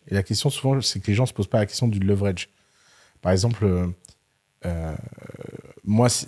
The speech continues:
la billion, si un jour j'en fais une, c'est un studio de dessin animé, mais je sens que c'est le projet où j'ai le plus de leverage au monde.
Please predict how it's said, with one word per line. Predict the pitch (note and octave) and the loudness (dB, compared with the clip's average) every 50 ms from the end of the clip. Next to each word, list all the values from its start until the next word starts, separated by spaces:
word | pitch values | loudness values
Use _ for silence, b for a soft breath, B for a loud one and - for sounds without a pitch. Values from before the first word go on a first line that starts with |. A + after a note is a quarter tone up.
| - F2 | -6 -4
la | G2 G#2 G#2+ A#2 B2 | 0 2 4 4 4
billion, | A#2 A#2 A#2 A#2 A#2+ A#2+ A#2+ A2+ G#2+ | 4 4 2 4 4 4 4 4 2
si | G2 - - - G2+ G2 | 0 -2 -2 -2 0 2
un | G2 G2 | 2 2
jour | G2 A2 A2+ G#2 | 2 2 2 2
j'en | F#2+ F#2+ F#2 | 0 0 -2
fais | F2+ - - G2 | -2 -2 0 0
une, | G#2 G#2 G2 | 2 2 0
c'est | - - F#2+ | -2 -2 0
un | F2 E2 E2+ | 0 0 0
studio | E2+ - - G#2 G2+ G2 | -2 -2 0 2 2 2
de | F2+ | 2
dessin | G2 G2 - - F2+ | 0 -4 -2 -2 0
animé, | F2+ F#2 G2 A2+ D3 D3+ - _ _ _ _ _ _ _ _ _ _ _ _ _ - | 0 2 2 2 0 0 -2 _ _ _ _ _ _ _ _ _ _ _ _ _ 0
mais | G2 G2 | 2 4
je | F#2+ G2+ | 4 4
sens | G2 - - C#3+ C3+ | 2 4 4 2 2
que | - | 2
c'est | - G#2 | 0 0
le | F#2 | 0
projet | - - G#2+ G#2 B2 | 2 2 2 4 4
où | C3+ A#2+ | 4 4
j'ai | G2 G2+ | 4 2
le | F#2+ F2+ | 0 0
plus | - - A2+ G#2+ | -2 -2 0 2
de | A2 | 4
leverage | G#2 G#2 G#2 G2+ G#2+ A2 G2 G#2 | 4 4 4 4 4 2 2 2
au | G#2 | 0
monde. | G2+ G#2 G2 F#2 - | 0 0 -2 -2 -6